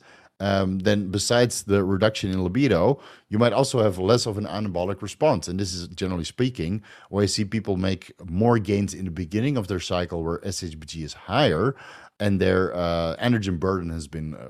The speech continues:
reduced compared to later in cycle when S H B G is reduced. Now,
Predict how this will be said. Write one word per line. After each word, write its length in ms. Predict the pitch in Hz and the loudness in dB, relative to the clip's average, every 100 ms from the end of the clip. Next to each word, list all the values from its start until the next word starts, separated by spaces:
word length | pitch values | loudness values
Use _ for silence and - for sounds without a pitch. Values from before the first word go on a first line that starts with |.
| 82 | -10
reduced 680 | 87 85 175 151 170 - - - - _ | -6 4 8 8 6 0 -12 -20 -20 _
compared 320 | - 110 117 107 | -2 2 2 2
to 40 | |
later 320 | 104 135 185 113 | 2 4 4 2
in 140 | 95 | 0
cycle 400 | - 87 104 127 | -2 -4 -2 -2
when 120 | 113 | -4
S 160 | 82 - | -4 -6
H 200 | 95 87 | -8 -8
B 80 | 78 | -10
G 240 | 82 82 | -6 -6
is 160 | 95 104 | -6 -6
reduced. 500 | 90 170 120 - _ - - - - | 4 6 6 2 _ -20 -20 -20 -6
Now, 400 | 110 117 120 120 | 2 6 6 4